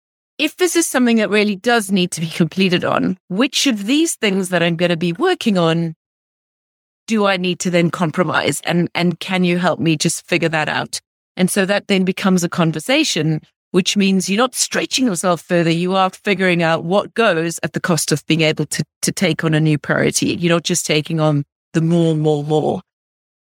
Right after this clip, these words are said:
The other element to this, aside from the practical prioritization, which is hugely useful,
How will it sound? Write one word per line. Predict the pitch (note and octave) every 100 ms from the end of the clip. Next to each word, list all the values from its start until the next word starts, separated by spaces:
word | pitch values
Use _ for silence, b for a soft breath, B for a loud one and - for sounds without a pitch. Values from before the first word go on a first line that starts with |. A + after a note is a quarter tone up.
| _ -
The | A#3+
other | D4+ F#4 -
element | G#3 G#3 F#3+ F3+
to | -
this, | F3+ D#3 - - _ -
aside | - A3 G#3 F#3+
from | G3+ F#3
the |
practical | E3+ - A#3 A3 - G3+ F#3+ E3
prioritization, | - F3+ F3 F3 - E3 D#3+ E3 E3 D3 -
which | F3+ F3
is | -
hugely | - - A#3+ E3+ E3+
useful, | E3+ - - - G#3+